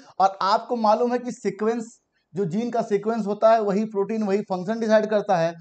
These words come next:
तो अगर हम इस जीन के सीक्वेंस को थोड़ा बहुत चेंज करें, तो हो सकता हो हमारी इच्छाओं के अनुरूप कोई कैरेक्टर वाला कॉम्बिनेशन या जेनेटिक सेटअप हमें मिल जाए।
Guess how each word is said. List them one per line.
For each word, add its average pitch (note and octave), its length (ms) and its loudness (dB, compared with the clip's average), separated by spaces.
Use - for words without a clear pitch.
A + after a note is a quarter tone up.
तो G3 60 -2
अगर F#3 260 4
हम A#3+ 320 -2
इस G3+ 220 -8
जीन A3+ 220 -2
के A#3 120 -6
सीक्वेंस A3 400 -6
को A3+ 100 -10
थोड़ा G#3+ 340 0
बहुत A3 280 -4
चेंज A3+ 280 -4
करें, G#3+ 300 -2
तो G3 80 0
हो G#3 220 4
सकता C4 280 0
हो B3+ 80 6
हमारी G3+ 380 2
इच्छाओं A3 340 -2
के A#3 120 -4
अनुरूप A3+ 280 -4
कोई A3 120 0
कैरेक्टर A3 380 -2
वाला G#3 240 4
कॉम्बिनेशन G3 720 -2
या G3+ 100 2
जेनेटिक F#3 440 -4
सेटअप E3 320 -2
हमें F3 160 -2
मिल A#3+ 160 -2
जाए। A3+ 240 4